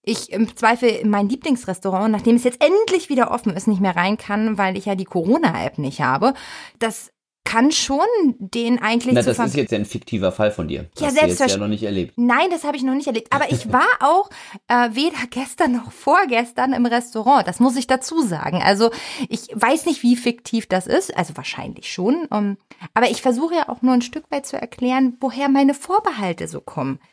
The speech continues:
Speaker 1: Welche Ängsten und Sorgen ich damit verbinde und gegebenenfalls ja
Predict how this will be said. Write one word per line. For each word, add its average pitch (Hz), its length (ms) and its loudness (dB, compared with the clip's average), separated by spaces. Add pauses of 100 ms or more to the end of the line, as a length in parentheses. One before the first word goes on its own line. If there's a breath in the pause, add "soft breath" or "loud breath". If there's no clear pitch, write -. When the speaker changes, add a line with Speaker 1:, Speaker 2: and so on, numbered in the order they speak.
(220 loud breath)
Speaker 1:
Welche 226 420 2
Ängsten 269 600 2
und 294 240 -6
Sorgen 311 480 0
ich 277 140 -8
damit 214 260 -4
verbinde 220 460 2
und 233 200 0
gegebenenfalls 220 1040 -4
ja 214 80 -8